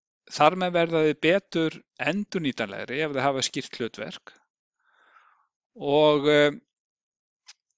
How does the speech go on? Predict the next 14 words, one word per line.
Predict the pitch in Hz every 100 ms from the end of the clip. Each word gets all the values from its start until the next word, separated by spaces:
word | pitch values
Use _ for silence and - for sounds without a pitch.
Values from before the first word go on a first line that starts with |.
| _ _ _ _ -
það | 156 160 160
er | 160
engin, | 170 - 165 156 156 - _ _
eh, | 143 135 135 123 _
óvænt | - 160 226 226 196 185 170 - _ _ _ - - _ _ -
ekkert | 139 156 -
óvænt | 156 214 208 185 -
sem | 170
getur | 170 160 156
komið | - 180 175 214
upp | - 160
með | 156
því |
að | 165